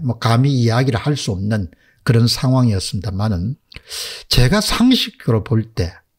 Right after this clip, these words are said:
제가 갖고 있는 경제 관점을 볼 때, 돈을 풀어서 경제를 살릴 수 있다면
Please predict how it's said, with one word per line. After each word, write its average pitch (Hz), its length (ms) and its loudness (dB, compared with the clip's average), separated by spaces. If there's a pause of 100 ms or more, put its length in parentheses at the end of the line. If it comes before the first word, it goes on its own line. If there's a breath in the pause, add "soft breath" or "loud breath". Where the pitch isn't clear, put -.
(180)
제가 123 240 4
갖고 139 280 0
있는 104 180 0
경제 101 360 0
관점을 117 460 0
볼 107 160 -2
때, 90 300 -8 (420 soft breath)
돈을 180 480 6
풀어서 220 640 0
경제를 143 480 4
살릴 160 360 0
수 120 140 -2
있다면 107 640 0